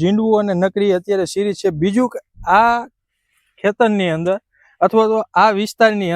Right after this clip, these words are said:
અંદર ટૂંક જ સમયની અંદર ખૂબ જ એવો સારા પ્રમાણની અંદર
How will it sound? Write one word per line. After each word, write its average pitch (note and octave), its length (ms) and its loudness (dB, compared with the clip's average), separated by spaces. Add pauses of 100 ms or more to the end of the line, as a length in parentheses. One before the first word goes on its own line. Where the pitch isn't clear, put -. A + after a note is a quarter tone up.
અંદર F#3+ 180 0
ટૂંક - 960 -8
જ A#3 160 0
સમયની A3+ 400 0
અંદર G#3+ 160 2
ખૂબ G#3+ 340 0
જ A3 60 -4
એવો G#3 240 0
સારા G3+ 280 0
પ્રમાણની G3+ 440 -4
અંદર F#3+ 120 -2